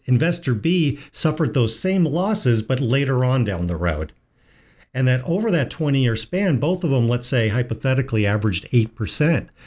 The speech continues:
But because of the sequence of returns earlier on in retirement, let's say that Investor A retired in the year two thousand, where the stock market had three straight years of de-, of declines,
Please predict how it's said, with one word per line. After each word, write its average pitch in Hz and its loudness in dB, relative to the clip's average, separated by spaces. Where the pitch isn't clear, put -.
But 123 -2
because 170 0
of 147 -2
the 156 2
sequence 185 0
of 135 -2
returns 135 0
earlier 156 2
on 135 0
in 127 2
retirement, 123 0
let's 135 0
say 135 0
that 123 0
Investor 131 0
A 131 2
retired 127 -2
in 113 2
the 120 -2
year 113 0
two 123 -2
thousand, 123 -2
where 123 2
the 107 2
stock 123 -2
market 120 0
had 107 0
three 143 0
straight 127 -2
years 98 0
of 98 0
de-, 113 0
of 98 0
declines, 117 -2